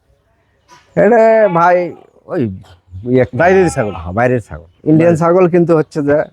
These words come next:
Speaker 2: জি।
Speaker 1: ইয়ে খেলো।
Speaker 2: মানে, পাটির কাছ থেকে না?
Speaker 1: হ্যাঁ, পাটি।
Speaker 2: মানে, ইন্ডিয়া থেকে আসা ছাগল,
Speaker 1: হ্যাঁ, এই
Speaker 2: কিন্তু
Speaker 1: সব
Speaker 2: উনি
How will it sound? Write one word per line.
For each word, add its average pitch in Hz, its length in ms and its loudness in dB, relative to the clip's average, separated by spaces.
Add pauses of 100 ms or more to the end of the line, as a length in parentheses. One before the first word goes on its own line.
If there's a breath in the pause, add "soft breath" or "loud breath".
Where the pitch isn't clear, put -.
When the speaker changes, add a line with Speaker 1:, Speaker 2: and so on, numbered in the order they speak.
Speaker 2:
জি। 123 140 -4 (280)
Speaker 1:
ইয়ে 127 120 2
খেলো। 73 340 -8 (460)
Speaker 2:
মানে, 120 220 -2
পাটির 175 280 0
কাছ 190 140 0
থেকে 170 140 -2
না? 117 100 -2
Speaker 1:
হ্যাঁ, 92 140 -4
পাটি। 90 240 -12 (200)
Speaker 2:
মানে, 165 220 -2
ইন্ডিয়া 226 240 4
থেকে 220 180 0
আসা 190 240 0
ছাগল, 165 180 -4
Speaker 1:
হ্যাঁ, 107 120 0
এই 107 100 -8
Speaker 2:
কিন্তু 127 180 -4
Speaker 1:
সব - 80 0
Speaker 2:
উনি 208 120 -4